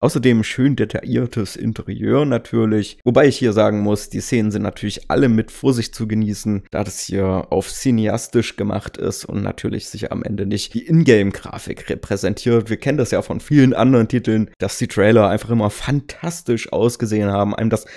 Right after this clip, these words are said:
Blaue grafisch vom Himmel versprochen haben und am Ende, naja, ist es halt mit der technischen Realität kollidiert und ich denke mal, nicht jeder von euch hat eine vierzig neunzig in seinem Rechner,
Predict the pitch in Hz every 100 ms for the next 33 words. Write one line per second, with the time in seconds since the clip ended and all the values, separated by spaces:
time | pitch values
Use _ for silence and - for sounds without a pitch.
0 | - _ - - 135 123 113 - - 104
1 | - - - 98 113 127 151 - 110 -
2 | - - 113 107 104 104 - 104 101 95
3 | - 101 98 95 104 95 85 - - -
4 | 95 78 - 117 107 98 127 120 131 110
5 | 110 107 101 104 - 120 117 - - 117
6 | 104 - 131 123 - 113 113 117 120 113
7 | 104 107 113 110 127 113 - 110 - 107
8 | - 101 110 - 110 - 107 - 107 127
9 | - 110 - 120 113 104 104 98 - 107
10 | 101